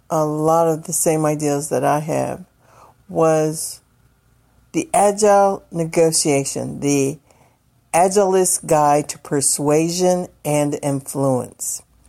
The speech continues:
And it's a log, a blog on collab dot net. So if you're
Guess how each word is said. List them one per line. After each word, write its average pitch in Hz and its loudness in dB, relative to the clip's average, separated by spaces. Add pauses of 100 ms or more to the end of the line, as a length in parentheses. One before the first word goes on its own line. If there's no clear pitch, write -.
(540)
And 156 2 (100)
it's 180 0
a 156 2
log, 165 2 (100)
a 143 0
blog 160 2 (420)
on 147 2 (100)
collab 160 2
dot 151 0
net. 147 -2 (120)
So 147 0
if 147 -8
you're 147 -4